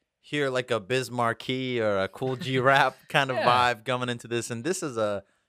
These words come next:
Speaker 1: year two thousands album when we already had guys like Eminem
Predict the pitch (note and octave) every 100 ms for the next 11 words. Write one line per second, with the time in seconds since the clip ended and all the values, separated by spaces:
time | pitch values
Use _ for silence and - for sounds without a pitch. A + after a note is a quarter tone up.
0 | - B2 C#3+ C#3 C3+ - A#2 A#2 A2+ G#2+
1 | G2 F#2+ F#2+ F#2+ F#2 F#2 F2 F#2 F#2+ G2
2 | A#2+ B2 G2 F#2+ F2+ A2 A2+ F#2+ F#2 F#2
3 | F2+ F2 F#2 - F#2+ F#2 G2+ A2+ A2 F#2+